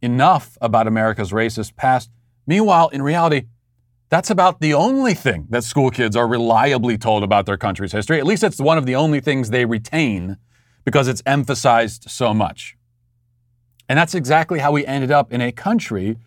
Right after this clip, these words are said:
where something like critical race theory is so prominent and powerful. That's the great irony here that some people, I think, have missed. Critical race theory is disproven by its own existence.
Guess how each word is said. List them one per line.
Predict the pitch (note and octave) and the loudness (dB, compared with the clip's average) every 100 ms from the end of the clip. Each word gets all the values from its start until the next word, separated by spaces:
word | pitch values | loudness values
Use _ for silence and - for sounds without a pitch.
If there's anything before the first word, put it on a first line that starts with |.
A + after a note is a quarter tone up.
| _ | _
where | - C3+ | -2 0
something | F3 D#3+ D3 | 2 0 0
like | D3 - | 0 0
critical | E3 D3 C#3+ | -2 0 2
race | D#3+ F#3+ - | 2 0 -4
theory | C#3 D3 C#3 - _ _ | -2 0 -2 -8 _ _
is | D3+ D3 | -4 0
so | E3+ E3 | 0 0
prominent | - D#3+ E3 E3+ F3 - | -2 0 2 0 -2 -4
and | D#3+ | -4
powerful. | - F#3 G3+ C#3 G2+ - _ _ _ - | -4 0 0 0 -4 -8 _ _ _ -2
That's | F3 G#3 - | -2 -2 -6
the | G#3 | -4
great | E3+ F#3 F3+ C3 | 0 0 0 -2
irony | C3 C3+ B2 G#2 F2 | -2 0 -2 -2 -4
here | G2+ E2+ - _ _ _ _ _ _ - | -8 -10 -10 _ _ _ _ _ _ -4
that | A#2+ | 0
some | D#3+ D3+ | 0 2
people, | D3 B2 | 0 2
I | B2 | 2
think, | C3 C3 | 2 0
have | A2 | 0
missed. | D3+ A2+ - _ _ _ _ _ _ _ _ _ _ - | -2 -2 -12 _ _ _ _ _ _ _ _ _ _ -6
Critical | - G#3+ A#3 A3+ | 0 0 2 0
race | D3+ F3 D#3 - | 2 0 -2 -2
theory | C3 B2 A2+ A#2 | 0 0 0 -2
is | A#2+ F2+ | -4 -4
disproven | F#2 F3+ F#3+ - - F#3 B3 D3 E2+ F#2 G#2 _ _ _ _ | -2 -2 -2 -8 -4 0 2 0 -4 -8 -10 _ _ _ _
by | C3+ D3+ | 2 2
its | D#3+ - | 0 2
own | F#3 F#3+ | 2 2
existence. | D3 G#2+ G#3 - - F#2+ D2 - - | 0 2 0 0 -2 -4 -6 -12 -14